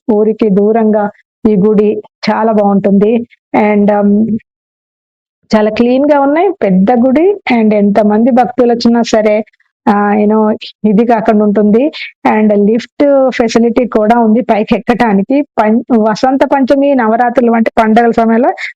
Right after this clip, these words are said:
ఈ ఆలయంలో విశేషంగా పూజలు చేస్తారు. And భక్తులు కూడా చాలా మంది వస్తారు. And అంతేకాకుండా పిల్లలు పరీక్షలకు వెళ్లే ముందు కూడా ఈ ఆలయం దగ్గరకు వచ్చి అమ్మవారి ఆశీస్సులు తీసుకుంటారని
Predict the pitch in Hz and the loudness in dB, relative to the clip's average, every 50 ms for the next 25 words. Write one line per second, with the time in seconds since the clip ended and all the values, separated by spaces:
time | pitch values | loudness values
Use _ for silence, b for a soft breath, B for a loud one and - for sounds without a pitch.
0 | _ _ - 285 240 233 233 220 220 226 240 247 247 247 269 311 311 269 - - | _ _ -2 0 2 4 4 4 4 4 2 2 2 2 0 0 0 0 0 0
1 | 240 233 226 - 233 233 233 240 233 233 - 226 220 214 196 220 214 214 208 202 | 0 0 0 0 0 0 2 0 0 0 -2 -2 0 0 2 2 2 0 0 0
2 | - 208 208 - - - 220 220 233 277 320 320 269 233 233 233 220 196 214 202 | -2 -4 -4 -2 -2 -2 0 0 0 0 0 0 0 0 0 0 0 0 0 -2
3 | 208 - - 233 233 226 233 226 233 - 233 214 208 208 214 220 240 240 240 233 | -4 -2 0 0 0 2 0 -2 -2 -2 -2 -2 0 0 0 0 0 0 0 0
4 | 214 214 202 - - - 214 202 202 240 262 247 B B B B _ _ - 247 | 0 0 -2 -2 -2 -2 0 0 0 0 -2 -4 B B B B _ _ -4 -2
5 | 233 226 226 220 208 214 214 247 277 269 269 254 254 247 254 - 262 247 254 277 | 0 0 0 0 0 0 0 0 0 2 2 0 0 -2 0 -2 0 0 2 0
6 | 285 277 233 - 240 226 233 240 254 254 247 240 247 240 240 233 208 208 - - | 0 0 0 0 0 2 2 2 2 2 2 2 0 2 0 0 0 0 -2 0
7 | 247 240 233 240 220 220 226 226 226 226 226 220 214 220 220 233 220 247 247 254 | 0 0 2 2 2 2 0 0 0 0 0 0 0 0 0 0 0 0 0 0
8 | 220 214 208 196 196 208 214 226 247 254 254 254 247 233 220 208 220 214 214 220 | 0 0 0 -2 -2 -2 0 0 0 0 0 0 0 0 0 0 0 0 -2 -2
9 | - - 208 196 202 214 220 226 226 220 220 202 196 - 208 214 202 214 202 - | -2 0 0 0 2 2 2 0 0 0 -2 -2 -2 -2 -2 0 0 0 -2 0
10 | - 214 196 185 202 202 202 202 196 196 202 202 | -2 -2 0 0 0 0 0 0 0 0 0 -4